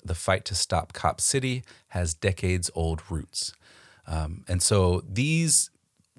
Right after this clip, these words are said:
massive training facilities have big environmental impacts, as I mentioned, um, and also continue to pour millions of dollars into police departments that continue to enact, continue to enact violence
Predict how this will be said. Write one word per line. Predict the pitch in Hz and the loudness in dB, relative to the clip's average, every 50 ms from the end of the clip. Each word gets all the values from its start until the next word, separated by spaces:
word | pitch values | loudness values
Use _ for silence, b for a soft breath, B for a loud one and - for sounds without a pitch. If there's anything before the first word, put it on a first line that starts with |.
| _ _ _ | _ _ _
massive | 110 107 113 120 123 127 - - 123 98 | 2 4 4 4 4 4 2 0 0 -2
training | - - 113 104 104 | 0 2 2 2 2
facilities | 98 104 - - 104 98 95 92 92 87 - | 2 0 0 2 2 2 2 2 0 0 -2
have | - - 90 87 82 82 - | -2 -2 -2 -2 -2 -2 -2
big | 104 101 104 | -2 -2 -2
environmental | 98 85 90 87 85 87 80 80 - - | -2 -2 -2 -2 -2 -2 -4 -6 -8 -8
impacts, | 98 95 90 87 90 85 82 - - | -8 -8 -6 -4 -4 -6 -6 -6 -8
as | 85 82 | -6 -6
I | 80 | -4
mentioned, | 80 82 85 82 82 - - 85 82 82 82 - B B B B B B B - | -4 -2 -2 -4 -4 -2 -2 -2 -2 -2 -4 -6 B B B B B B B -6
um, | - 82 80 80 80 - | -4 -2 -2 -2 -2 -2
and | 85 92 98 | -2 0 4
also | 107 113 110 - 107 | 4 4 4 4 0
continue | - 104 95 95 98 95 92 | 0 -2 0 0 2 0 0
to | 87 85 | 0 -2
pour | - - 90 85 | -4 -4 -2 -2
millions | 85 85 87 92 98 98 98 92 85 90 | 0 0 2 2 2 2 2 2 0 0
of | 82 | 0
dollars | 82 80 82 82 82 80 80 | 0 2 2 2 0 0 0
into | 85 80 85 | -2 -2 -4
police | - - 107 104 101 - | -6 -4 -4 -2 -2 -2
departments | 98 90 92 82 71 - 80 - | -2 0 0 0 0 -2 -6 -8
that | - 82 - | -10 -10 -8
continue | - 90 82 - - 92 90 87 | -6 -6 -6 -4 -4 -2 -2 -2
to | - - | -4 -6
enact, | 82 - 82 85 - - _ _ - _ - | -6 -4 -4 -6 -6 -8 _ _ -20 _ -12
continue | - - 82 - - - 139 127 98 92 | -10 -8 -8 -6 -6 -4 -2 -2 -2 -2
to | - - - 85 78 | -2 -4 -4 -4 -4
enact | 82 82 85 80 80 82 - | -2 -2 -2 -2 -4 -4 -8
violence | - 78 80 82 82 78 78 80 - - - | -4 -2 0 0 0 0 -2 -4 -6 -6 -8